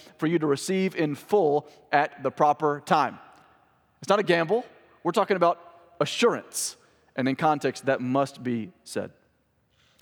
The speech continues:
He says faith is assurance. And if you're describing or defining faith this morning or writing notes, this is one that maybe you want to think about, that faith is assurance that what is hoped for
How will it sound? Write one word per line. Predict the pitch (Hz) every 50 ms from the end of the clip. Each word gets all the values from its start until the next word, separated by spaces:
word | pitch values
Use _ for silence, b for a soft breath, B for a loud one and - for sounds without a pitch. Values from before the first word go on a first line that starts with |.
| b b b b b
He | 156 147
says | - 170 143 -
faith | - - 160 165 165 -
is | - 156 151 - - -
assurance. | 131 - - 160 131 101 - - - - - B B B B B
And | - 139
if | 127 -
you're | 151 139
describing | 131 123 - - 151 143 143 143 143 147 143 135
or | 127
defining | 123 127 - - 135 143 147 147 147 143
faith | - - 147 143 139 - -
this | 143 - - 139
morning | 135 135 135 143 139 123
or | 117
writing | 120 123 135 139 131 127
notes, | 135 135 139 131 -
this | 147 131 -
is | 143 120 127
one | 131 135 135 135
that | 131 139
maybe | 139 143 147 165
you | 170
want | 170 170 170 170
to | 156
think | - 226 147
about, | 123 123 110 - B B B B
that | - - -
faith | - - 180 202 220 220 - -
is | 170 170 156 - -
assurance | - 147 139 - - - - 240 247 214 147 135 143 165 - - - - B B B B B
that | 147 165 165
what | 170 170 170
is | 170 170 151 -
hoped | - - - 233 277 - - -
for | - - 147 123 110 117 143 190 202